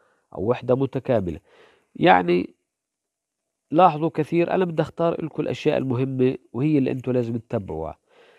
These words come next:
خلينا نحكي عن مفهوم الشخصية من حيث المعنى اللغوي للكلمة. الشخص في اللغة العربية هو سواد الإنسان، وغير، وغيره يظهر من بعد. يعني هذه إنه الإنسان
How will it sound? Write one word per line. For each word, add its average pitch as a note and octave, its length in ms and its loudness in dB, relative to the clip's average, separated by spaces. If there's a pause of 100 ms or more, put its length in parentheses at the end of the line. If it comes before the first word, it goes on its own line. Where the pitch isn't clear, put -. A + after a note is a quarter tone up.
(160)
خلينا F#3+ 420 4
نحكي F#3 300 -2
عن D#3 200 -2
مفهوم D#3 320 -2
الشخصية C#3+ 480 -6
من C#3 160 -6
حيث - 260 -6
المعنى B2 340 0
اللغوي A2 440 2
للكلمة. F2 520 -6 (720)
الشخص - 540 -2
في - 60 -6
اللغة D3+ 280 4
العربية C#3+ 460 2
هو C#3+ 360 2 (260)
سواد B2+ 640 0
الإنسان، A2 760 -4 (800)
وغير، C#3+ 680 4 (400)
وغيره B2 720 0
يظهر B2+ 600 0 (260)
من A#2+ 220 -6
بعد. G2 260 0 (360)
يعني G#2+ 280 -6
هذه C3+ 380 0 (360)
إنه A#2+ 240 -4 (160)
الإنسان A#2+ 680 -2